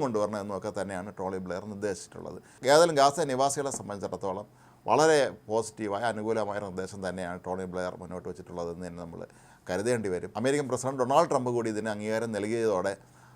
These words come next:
ആ, ഇത് ഒരുപക്ഷേ യുദ്ധാനന്തരം നിലവിൽ വരും എന്ന് തന്നെ പ്രതീക്ഷിക്കപ്പെടുന്നത്. ഡൊണാൾഡ് ട്രംപിന് കൂടി ഇക്കാര്യത്തിൽ വിയോജിപ്പില്ലാത്ത സ്ഥിതിക്ക് അല്ലെങ്കിൽ, ആ, വൈറ്റ്, വൈറ്റ് ഹൗസ് ഇതിന് പൂർണ്ണമായി അംഗീകാരം നൽകിയ സ്ഥിതിക്ക് ഇത് നടപ്പിലാകുക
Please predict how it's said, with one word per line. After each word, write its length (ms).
ആ, 160
ഇത് 100
ഒരുപക്ഷേ 260
യുദ്ധാനന്തരം 580
നിലവിൽ 260
വരും 340
എന്ന് 160
തന്നെ 120
പ്രതീക്ഷിക്കപ്പെടുന്നത്. 1080
ഡൊണാൾഡ് 240
ട്രംപിന് 340
കൂടി 200
ഇക്കാര്യത്തിൽ 380
വിയോജിപ്പില്ലാത്ത 760
സ്ഥിതിക്ക് 320
അല്ലെങ്കിൽ, 400
ആ, 360
വൈറ്റ്, 240
വൈറ്റ് 240
ഹൗസ് 160
ഇതിന് 220
പൂർണ്ണമായി 400
അംഗീകാരം 340
നൽകിയ 240
സ്ഥിതിക്ക് 320
ഇത് 160
നടപ്പിലാകുക 500